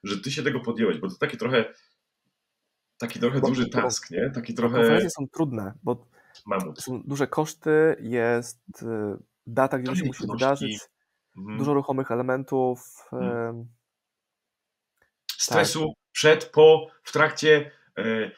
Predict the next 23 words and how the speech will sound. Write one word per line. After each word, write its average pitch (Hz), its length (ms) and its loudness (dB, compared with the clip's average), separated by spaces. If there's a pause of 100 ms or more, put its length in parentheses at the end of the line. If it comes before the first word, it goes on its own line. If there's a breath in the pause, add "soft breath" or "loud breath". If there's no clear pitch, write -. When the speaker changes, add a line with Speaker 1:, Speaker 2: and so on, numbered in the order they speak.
(160 loud breath)
Speaker 1:
Trochę 175 240 0
jesteś 147 240 -4
tak, 151 160 0
że 151 60 0
jesteś 147 180 -4
tam 139 180 -2
gościem, 147 680 -4 (220 loud breath)
ale 131 160 -2
jednocześnie 131 340 -4
gospodarzem, 143 760 -2 (180 loud breath)
ale 123 120 -2
jednocześnie 127 280 -4
wszyscy - 260 -8
się 151 100 -2
o - 20 -6
wszystko - 220 -10
pytają. 139 500 -2 (220 loud breath)
Nie 143 100 -4
mamy 180 220 2
pro-, - 160 -2
prąd 180 240 -2
nam 131 140 2
wysiadł. 101 340 -8